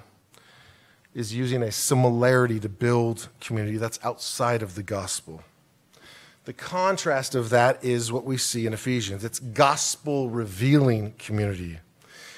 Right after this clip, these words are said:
I-, in gospel revealing community, many relationships would never exist except for the power of the gospel.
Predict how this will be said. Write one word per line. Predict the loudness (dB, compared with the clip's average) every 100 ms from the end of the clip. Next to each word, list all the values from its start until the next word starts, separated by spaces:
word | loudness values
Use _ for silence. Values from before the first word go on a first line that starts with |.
| -2
I-, | 0
in | 2 0 4
gospel | 6 6 4 0 0
revealing | 4 4 4 6 8 10 8
community, | 4 0 2 2 2
many | 6 6
relationships | 8 8 6 4 2
would | 2
never | 6 10 10 10 6 6
exist | 4 4 6 4 0 -6 -8 -14 -20 -20 _ _ -20 -20 -2 0
except | 2 2 2 4 2 2
for | 0
the | 2
power | 0 -2 2 4 6 6 2 0
of | 4 4 2 -4 -4
the | 4
gospel. | 6 6 4 -4 -6 -10